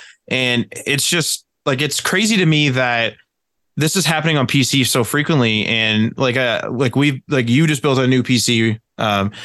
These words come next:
Ryan has recently, over the last few years, gotten into P C building, and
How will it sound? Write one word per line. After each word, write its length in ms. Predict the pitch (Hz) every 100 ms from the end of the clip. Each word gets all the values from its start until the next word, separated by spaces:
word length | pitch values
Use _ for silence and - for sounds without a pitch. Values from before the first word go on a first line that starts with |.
| - -
Ryan 420 | 123 135 135 131 120
has 260 | 117 117 107 113 -
recently, 720 | 160 143 139 135 117 113 117
over 100 | 127
the 80 | 117
last 240 | 117 117
few 80 | 127
years, 280 | 113 110 104
gotten 340 | 123 120 117
into 240 | 120 143 135
P 160 | 123
C 140 | 113 117
building, 480 | 104 101 104 104 - - - -
and 460 | - 120 110 107